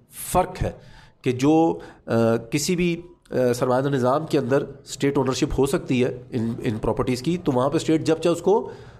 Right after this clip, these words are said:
فروخت کر سکتی ہے اور پھر اس سے حاصل ہونے والا جو ریونیوز ہوتے ہیں وہ اس کو اپنی مرضی سے خرچ کر سکتی ہے۔ لیکن اسلام میں جب اس چیز کو، توانائی کے وسائل کو پبلک پراپرٹی ڈس-، ڈکلیئر کیا جاتا ہے تو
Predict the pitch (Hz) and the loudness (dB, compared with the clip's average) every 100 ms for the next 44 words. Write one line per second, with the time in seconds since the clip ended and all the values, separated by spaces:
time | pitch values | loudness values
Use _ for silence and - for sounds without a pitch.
0 | - - 175 196 - 120 117 - 98 87 | -20 -2 2 2 2 -2 -2 -6 -6 -8
1 | - - - - 127 131 170 160 160 139 | -10 -20 -20 -4 -2 2 2 2 0 2
2 | 175 170 165 160 160 160 156 151 123 120 | 2 4 4 4 4 4 6 6 4 2
3 | 143 220 190 170 175 165 175 156 143 135 | 2 4 4 2 2 2 0 0 0 0
4 | 139 160 135 - - 104 - 95 - - | -2 -2 -2 -2 -2 -2 -4 -6 -6 -12
5 | - - - 127 143 170 175 - 139 139 | -20 -20 -4 -2 0 0 -4 -6 -6 0
6 | 139 170 196 185 180 175 - 151 - 165 | 2 2 2 2 2 0 0 -2 -2 -2
7 | 170 147 139 - - 131 127 139 139 120 | 0 2 4 2 0 2 2 2 0 0
8 | 123 127 127 139 135 120 147 156 151 147 | 2 2 2 2 2 0 0 2 2 0
9 | 143 147 127 131 151 151 147 143 160 160 | -2 -4 -2 2 2 4 2 2 0 -4
10 | - - - _ 147 | -16 -20 -20 _ -2